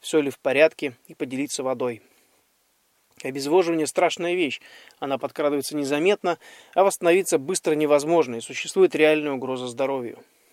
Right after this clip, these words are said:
После всего вышеописанного можно только восхищаться результатами единственной девушки, дошедшей до финиша,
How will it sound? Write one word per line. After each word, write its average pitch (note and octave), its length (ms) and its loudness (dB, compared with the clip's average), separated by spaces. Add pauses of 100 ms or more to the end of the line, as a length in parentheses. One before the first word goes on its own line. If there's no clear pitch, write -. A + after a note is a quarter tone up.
(640)
После F#3+ 260 -2
всего G3 260 6
вышеописанного F3 760 0
можно F3+ 260 -2
только E3+ 240 -6
восхищаться E3 580 -2
результатами C#3+ 680 -2 (360)
единственной D#3+ 600 -4
девушки, D3+ 420 2
дошедшей C3+ 460 -4
до D3+ 100 0
финиша, C3+ 500 -6